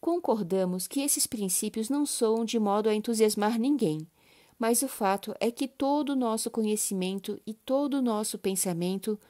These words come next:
dependem deles. Se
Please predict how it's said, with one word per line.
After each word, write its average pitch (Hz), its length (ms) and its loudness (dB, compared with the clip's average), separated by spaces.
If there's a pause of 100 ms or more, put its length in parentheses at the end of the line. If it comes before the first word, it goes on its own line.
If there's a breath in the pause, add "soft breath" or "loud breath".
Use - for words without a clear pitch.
(220 soft breath)
dependem 196 580 0
deles. 165 560 -2 (840 soft breath)
Se 311 400 2